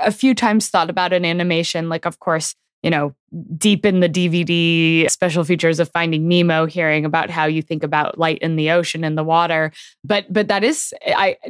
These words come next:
like, now that you articulate it, I'm like, of course, that's, like, one of the staples for grounding this world and,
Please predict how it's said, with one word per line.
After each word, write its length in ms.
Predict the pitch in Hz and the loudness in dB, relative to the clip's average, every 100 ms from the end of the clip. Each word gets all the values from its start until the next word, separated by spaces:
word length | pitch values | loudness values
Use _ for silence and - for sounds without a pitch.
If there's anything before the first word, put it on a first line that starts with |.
| - 156 | -16 -2
like, 240 | 190 156 | -2 0
now 180 | 190 190 | 0 0
that 160 | 214 196 | 0 0
you 160 | 202 | 2
articulate 640 | 175 170 - - 170 160 | 2 0 -6 -4 -2 0
it, 120 | 160 160 | 2 0
I'm 160 | 160 | -2
like, 160 | 151 - | -2 -4
of 140 | 170 | -6
course, 320 | - 269 285 - | -2 0 0 -2
that's, 360 | 170 - - - _ _ | -4 -6 -14 -16 _ _
like, 200 | 175 165 - | -2 -2 -4
one 280 | 165 190 | -2 0
of 140 | 175 151 | 0 -2
the 100 | 175 | -4
staples 500 | - 175 165 180 175 | -2 -2 2 0 2
for 140 | 180 | -2
grounding 520 | 156 180 160 165 165 | 0 0 0 0 -2
this 200 | 165 165 | 0 -2
world 400 | 170 165 160 165 | 0 2 2 2
and, 260 | 160 165 160 | 0 -2 -4